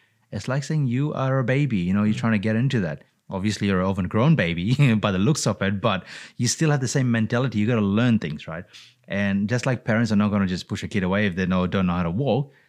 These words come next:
Speaker 1: same for producers, directors that need to be able to work with people and kinda help them get out there.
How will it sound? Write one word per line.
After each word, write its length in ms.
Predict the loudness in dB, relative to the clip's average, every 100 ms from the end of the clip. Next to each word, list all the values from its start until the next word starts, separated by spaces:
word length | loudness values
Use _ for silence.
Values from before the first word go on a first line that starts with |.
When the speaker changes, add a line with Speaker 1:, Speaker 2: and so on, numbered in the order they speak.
| _ -12
Speaker 1:
same 280 | -4 -2 -2
for 80 |
producers, 520 | -2 -2 -2 -2 -2 -2
directors 460 | 0 0 -2 -4
that 100 | 0
need 180 | 0 0
to 40 | -2
be 100 | -2
able 200 | -2 -6
to 240 | -6 -8 -10 -8
work 360 | -2 -2 -2
with 160 | -4 -2
people 340 | -4 -2 -4
and 140 | -6 -6
kinda 180 | -8
help 380 | -8 -6 -6 -6
them 120 | -8
get 140 | -6 -8
out 160 | -10
there. 200 | -14 -20